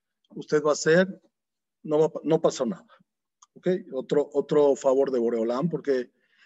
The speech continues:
finalmente cuando tienes una pregunta de vida y muerte, la, la, el dinero es insignificante. Pero, final, eh, Baruch Hashem, fue otra de las cosas que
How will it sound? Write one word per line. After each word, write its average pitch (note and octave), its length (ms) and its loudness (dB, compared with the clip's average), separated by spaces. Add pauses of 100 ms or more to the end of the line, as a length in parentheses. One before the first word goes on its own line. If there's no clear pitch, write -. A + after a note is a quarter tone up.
(120)
finalmente G3+ 580 2
cuando C#3+ 260 -2
tienes E3 280 0
una D#3+ 240 0
pregunta C#3 640 0 (180)
de C3 300 -4
vida C#3+ 580 0
y C#3 140 -8
muerte, C3 360 -2
la, B2 360 -6
la, B2+ 220 -6
el B2+ 180 -8
dinero C#3+ 320 0
es - 180 -2
insignificante. B2+ 880 -6 (1800)
Pero, D#3+ 600 4 (140)
final, D#3 380 -2 (200)
eh, C3 220 -2 (480)
Baruch C#3 220 -2
Hashem, D3+ 480 -2 (380)
fue C3+ 160 -2
otra C3+ 200 -2
de C3 80 -2
las A#2+ 160 -6
cosas C#3 340 -6
que A#2 300 -10